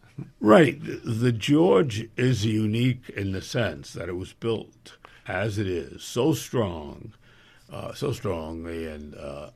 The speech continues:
uh, and so very much, uh, a deco. Although that isn't what he had in mind. He wasn't thinking, "I'm,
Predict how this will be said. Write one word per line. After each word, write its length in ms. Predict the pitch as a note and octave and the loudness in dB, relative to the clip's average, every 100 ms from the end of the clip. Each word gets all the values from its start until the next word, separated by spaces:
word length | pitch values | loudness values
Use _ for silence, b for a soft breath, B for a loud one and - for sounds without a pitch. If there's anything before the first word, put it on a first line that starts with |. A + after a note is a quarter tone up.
| - | -14
uh, 180 | E2 D2 - B B B | -12 -12 -14 B B B
and 460 | - F2 D2 D2+ - - | -10 -8 -8 -10 -14 -16
so 280 | - C3+ C3 | -2 2 2
very 380 | A#2+ A#2+ C3+ G#2+ | 4 2 2 0
much, 580 | G2 F#2 F#2 - - - | -2 -4 -6 -8 -10 -12
uh, 400 | F2 D#2 D#2 D2 - - | -8 -6 -6 -8 -12 -8
a 100 | F#2+ | -8
deco. 800 | E2+ D#2+ B2 A#2+ - E2+ E2+ E2+ - b b _ - | -6 -2 0 0 -2 -4 -4 -6 -12 b b _ -8
Although 320 | F2+ E2+ G2 | -6 -4 -2
that 120 | G#2 | 0
isn't 240 | D#3+ C3 G2 | 0 0 0
what 160 | F#2 | -2
he 60 | F2 | -2
had 200 | D#2 F2 | -2 -2
in 100 | E2 | -2
mind. 260 | A2 D3 A2 | 0 2 4
He 40 | |
wasn't 320 | B2 G2 D#2+ | 4 2 -2
thinking, 400 | G2 F2+ E2 D#2+ | -6 -6 -8 -10
"I'm, 220 | E2+ E2 | -10 -10